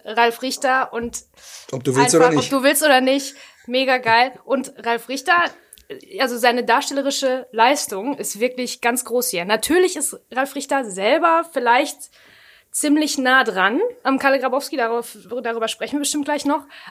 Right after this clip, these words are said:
Speaker 1: aber seine Leistung, wie er das präsentiert, also die Einführung von dem ganzen Film ist jetzt er alleine und die Art und Weise, wie er seine Rede delivert, ich glaube nicht, dass das im Drehbuch stand. Ich glaube schon, das hat er sich so überlegt, auch die Betonung,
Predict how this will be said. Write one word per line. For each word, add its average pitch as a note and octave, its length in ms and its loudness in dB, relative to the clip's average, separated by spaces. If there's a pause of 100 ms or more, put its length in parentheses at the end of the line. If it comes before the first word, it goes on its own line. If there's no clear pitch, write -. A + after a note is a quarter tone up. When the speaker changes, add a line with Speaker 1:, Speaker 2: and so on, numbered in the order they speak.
Speaker 1:
aber A#3 260 4
seine A3+ 540 2
Leistung, A#3 540 0
wie B3 80 0
er A#3 60 2
das A3 160 -2
präsentiert, G#3+ 600 -2
also G3+ 180 -4
die G3+ 140 -8
Einführung C#4+ 440 -2
von C4 140 -6
dem A3+ 120 -6 (160)
ganzen F4 440 -4
Film C4+ 400 2
ist B3 120 -8
jetzt G#3+ 220 -8
er D4 260 2
alleine C#4 540 0 (380)
und B3 160 -6
die - 80 -8
Art C#4 160 4
und C4+ 100 -4
Weise, C4 300 0
wie A#3+ 100 -6
er C#4+ 140 2
seine C4+ 300 -2
Rede C4+ 240 0
delivert, B3 640 -2 (440)
ich - 160 -10
glaube D4 240 4
nicht, C#4+ 180 0
dass D4 120 2
das C#4 200 -2
im B3+ 120 -6
Drehbuch C4 580 -6
stand. A3+ 440 -4
Ich - 140 -10
glaube C4+ 180 2
schon, C4+ 160 -2
das C#4 160 -2
hat C4 160 -10
er C4+ 180 4
sich C#4 180 -4
so B3 220 4
überlegt, G#3+ 460 2
auch G#3+ 140 -2
die A#3+ 120 -8
Betonung, A3+ 640 -2